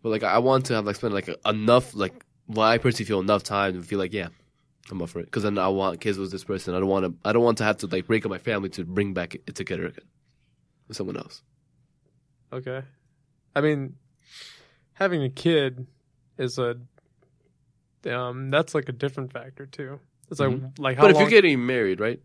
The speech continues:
Speaker 2: Yeah.
Speaker 1: Most of the, like, now, mostly leads to a family.
Speaker 2: Yeah, but, like, you can wait on that after you get married.
Speaker 1: Yeah.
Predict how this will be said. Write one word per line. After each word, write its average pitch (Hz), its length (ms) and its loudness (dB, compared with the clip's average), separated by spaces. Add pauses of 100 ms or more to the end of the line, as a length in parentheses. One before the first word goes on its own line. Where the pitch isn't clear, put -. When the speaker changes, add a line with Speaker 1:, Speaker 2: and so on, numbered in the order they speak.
Speaker 2:
Yeah. 120 280 -8
Speaker 1:
Most 147 340 4
of 151 80 2
the, 127 120 2
like, 117 280 2
now, 117 200 4
mostly 127 520 2
leads 123 220 -2
to 104 80 -2
a 90 40 -4
family. 101 440 0 (1000)
Speaker 2:
Yeah, 180 240 6
but, 135 180 2
like, 127 200 0 (720)
you 139 120 -6
can 135 160 2
wait 139 160 6
on 113 160 -2
that 117 180 -12 (840)
after 135 240 -4
you 123 40 -12
get - 160 -12
married. - 240 -16
Speaker 1:
Yeah. 107 220 -8